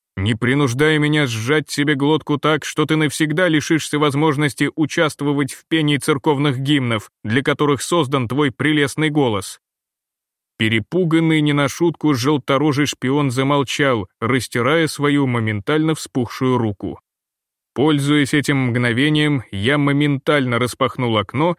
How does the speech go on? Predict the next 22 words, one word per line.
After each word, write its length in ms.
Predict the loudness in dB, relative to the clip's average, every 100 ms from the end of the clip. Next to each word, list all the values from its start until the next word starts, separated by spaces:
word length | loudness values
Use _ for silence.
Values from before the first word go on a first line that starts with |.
| _
и 120 | -2
выпрыгнул 680 | 0 0 0 2 0 2 0
в 80 | 0
тёмный 380 | -2 0 0 -2
сад, 340 | 0 -2 -2 _ -2
избегая 640 | -2 2 2 2 2 2
ловушки, 680 | 0 0 0 -2 0 0 0
очевидно 560 | -2 -2 -2 0 2 0
приготовленной 880 | 0 0 0 0 0 2 2 2 2
им 300 | 0 0 0
на 60 | 0
веранде. 680 | 0 0 0 -2 -4 -6 -8 _ _ _ _ _
Однако 420 | -4 -2 -2 0
не 120 | 0 2
успел 440 | 0 -2 -2 2
я 160 | 2 2
добежать 580 | 0 0 2 0 0 -6
до 200 | -4 -4
спасительной 840 | -2 -4 -2 -4 0 0 2 0
тени 380 | 0 0 2 0 0
первых 400 | 0 0 -2 -2
деревьев, 680 | 0 2 2 0 -4 -6